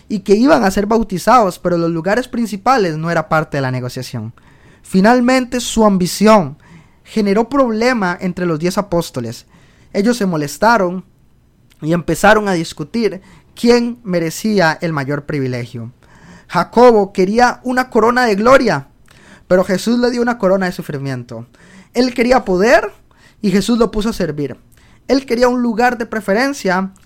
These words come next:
y Jesús le dio una tumba de mártir. Catorce años después de esto,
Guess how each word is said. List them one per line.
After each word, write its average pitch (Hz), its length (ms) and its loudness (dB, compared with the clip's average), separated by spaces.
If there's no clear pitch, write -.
y 196 100 -6
Jesús 185 280 -2
le 202 100 0
dio 196 80 -2
una 202 220 -6
tumba 196 480 0
de 165 140 -8
mártir. 139 580 -10
Catorce 247 840 2
años 220 420 0
después 190 400 0
de 180 220 2
esto, 120 440 -6